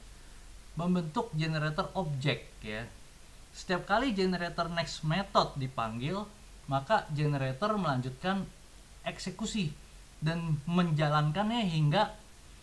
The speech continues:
mencapai satu daripada berikut ini ya. Jadi dia akan berhenti hingga ya, hingga menemukan salah satu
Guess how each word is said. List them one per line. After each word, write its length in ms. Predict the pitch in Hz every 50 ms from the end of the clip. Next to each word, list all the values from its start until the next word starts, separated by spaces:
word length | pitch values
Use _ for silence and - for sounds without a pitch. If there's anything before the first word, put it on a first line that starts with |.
| - - - - - - -
mencapai 560 | 165 156 151 175 160 156 - 196 214 214 202
satu 560 | - - - 175 170 165 - - 254 190 -
daripada 720 | 160 151 139 135 143 147 - 131 127 139 175 196 175 - - - - - - - - - - - - - - - -
berikut 320 | 135 139 131 135 156 147 143
ini 400 | 135 127 117 107 101 98 101 104
ya. 60 | 117 - - - - - - - - - - - - - - - - - - - - -
Jadi 320 | - 120 120 156 175 165 - - - -
dia 240 | 156 156 170 160
akan 160 | - 160 147 135
berhenti 400 | 135 135 135 131 - 208 185 - - - - - - - - - - - -
hingga 480 | 170 160 165 156 143 156 143 - - - 120
ya, 160 | 123 131 135 131 - - - - - - - - -
hingga 400 | - 139 139 139 170 180 - 147
menemukan 480 | 147 147 143 131 127 123 127 170 175
salah 240 | 170 147 139 123 120
satu 400 | 120 117 120 117 - 180 - -